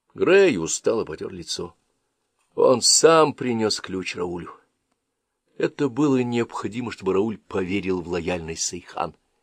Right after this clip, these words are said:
Рискованная игра. Но именно на риске был основан весь план спасательной операции, в результате которой, по их расчётам, Рауль должен был либо погибнуть, либо оказаться под замком. Вышло иначе.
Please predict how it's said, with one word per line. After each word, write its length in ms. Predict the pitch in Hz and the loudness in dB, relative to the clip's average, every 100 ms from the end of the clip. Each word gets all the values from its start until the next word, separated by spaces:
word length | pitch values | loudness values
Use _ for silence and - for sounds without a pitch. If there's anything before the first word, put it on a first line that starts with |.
| _ _ _ - | _ _ _ -10
Рискованная 920 | 92 87 - - - 98 90 87 85 | -6 -2 -2 -2 2 4 4 -2 -6
игра. 260 | 76 82 - _ _ _ _ _ _ | -4 -4 -6 _ _ _ _ _ _
Но 100 | 78 | -6
именно 300 | 90 90 87 _ | -2 0 -2 _
на 160 | 85 87 | 0 0
риске 420 | 92 120 - 123 | 2 -2 -4 2
был 120 | 127 | 6
основан 380 | 120 - 127 127 | 6 4 2 4
весь 280 | 120 127 - | 4 2 0
план 360 | 110 120 139 | 2 4 4
спасательной 720 | 135 - 131 - 139 - 117 123 | 0 -2 0 2 0 -2 -10 -10
операции, 520 | - 139 - - - - - - | -6 -6 -4 -8 -10 -14 -18 -6
в 40 | |
результате 640 | 90 82 82 113 107 87 | -4 -2 2 4 4 0
которой, 480 | - - 151 127 101 | -6 -2 2 2 2
по 80 | 92 | 2
их 200 | 90 95 | 0 0
расчётам, 600 | 87 - - 156 110 - - - | -2 -2 2 2 2 -4 -10 -4
Рауль 440 | 92 107 120 104 - - _ | 4 6 6 0 -4 -20 _
должен 480 | 90 110 107 92 95 | 4 8 8 6 4
был 100 | 90 | 0
либо 220 | 82 71 | 0 -8
погибнуть, 680 | - 71 67 143 127 110 92 | -10 -14 -10 -8 -6 -8 -6
либо 220 | 87 - _ _ - | -6 -6 _ _ -18
оказаться 480 | - 69 82 - - | -14 -8 -6 -6 -8
под 140 | - | -8
замком. 480 | 65 - 101 - - _ _ _ _ _ _ _ _ _ _ _ _ _ - | -8 -8 -4 -4 -6 _ _ _ _ _ _ _ _ _ _ _ _ _ 4
Вышло 420 | 180 - - 78 | 4 4 -2 -8
иначе. 560 | 71 - - - - | -8 -10 -8 -8 -10